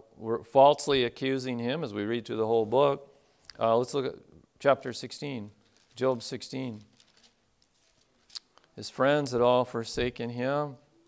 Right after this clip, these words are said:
by either falsely accusing him or just gone. Uh, sixteen twenty,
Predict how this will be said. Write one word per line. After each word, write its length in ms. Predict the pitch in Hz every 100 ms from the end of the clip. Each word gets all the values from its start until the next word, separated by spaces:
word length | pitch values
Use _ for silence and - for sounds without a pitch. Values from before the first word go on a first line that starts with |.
| _ _ _ _ _ - _ _ _ _ _ _ _ -
by 260 | 120 127 127
either 220 | 123 110
falsely 460 | - 127 131 120
accusing 500 | 113 - 123 127 127
him 240 | 117 131 131
or 80 | 107
just 240 | 113 98
gone. 480 | 98 139 107 117 113 _ _ _ _
Uh, 180 | - 113
sixteen 560 | - 156 - 147 135 117
twenty, 720 | - - 139 131 107 117 120